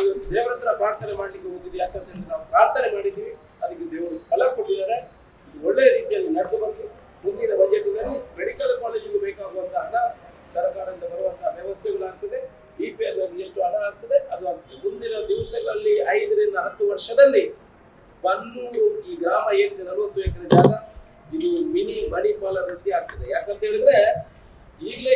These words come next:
ಎಷ್ಟೋ ಜನ ಆಯುರ್ವೇದಿಕ್ ಮೆಡಿಕಲ್ ಕಾಲೇಜ್ ಬಂದು ಸ-, ಪ್ರೈವೇಟ್ ಅಲ್ಲಿ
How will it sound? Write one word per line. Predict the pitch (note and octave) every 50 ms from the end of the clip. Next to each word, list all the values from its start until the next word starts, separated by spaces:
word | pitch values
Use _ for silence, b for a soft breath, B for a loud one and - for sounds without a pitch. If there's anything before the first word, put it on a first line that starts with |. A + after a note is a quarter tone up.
| - A3+ -
ಎಷ್ಟೋ | A4 - - - B4+ C4 C4 - -
ಜನ | - - - - - - - - - - - - - - - - - - - - - - - D#3 E3+
ಆಯುರ್ವೇದಿಕ್ | - A4+ A#4 A4+ A#4 - - - - - -
ಮೆಡಿಕಲ್ | A3+ A4 - - - - -
ಕಾಲೇಜ್ | A3 - A4+ - - - -
ಬಂದು | A3 - A3 G#3 F#3+
ಸ-, | G3+ G3+ F#3 - - -
ಪ್ರೈವೇಟ್ | - A#3 A#3 C4 C4+ C4+ C4+ B3+
ಅಲ್ಲಿ | - - -